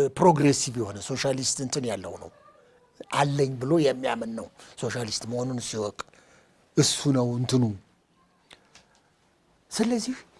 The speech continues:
መሳሪያ ፍለጋ የግድ ነው በዞር ያለበት። እሳቸውም አሜሪካን እምቢ ሲሏቸው ሞስኮ ሄደዋል። መስኮ-፣ መስኮቭ ሂደው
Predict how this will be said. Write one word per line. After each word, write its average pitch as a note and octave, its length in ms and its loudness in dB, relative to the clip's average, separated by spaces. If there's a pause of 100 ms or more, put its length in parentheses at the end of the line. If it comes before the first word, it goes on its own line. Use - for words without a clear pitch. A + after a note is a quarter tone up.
(240)
መሳሪያ G#3 580 4
ፍለጋ G#3+ 380 2 (600)
የግድ F#3+ 320 4 (260)
ነው E3+ 240 6
በዞር B2 380 4
ያለበት። G#2+ 480 -6 (640)
እሳቸውም - 520 2 (840)
አሜሪካን C3 540 4
እምቢ D3+ 160 2
ሲሏቸው G3 500 6 (120)
ሞስኮ - 340 -10
ሄደዋል። G2+ 420 -8 (440)
መስኮ-፣ D3 720 2 (500)
መስኮቭ D3+ 640 0 (460)
ሂደው D#3 360 4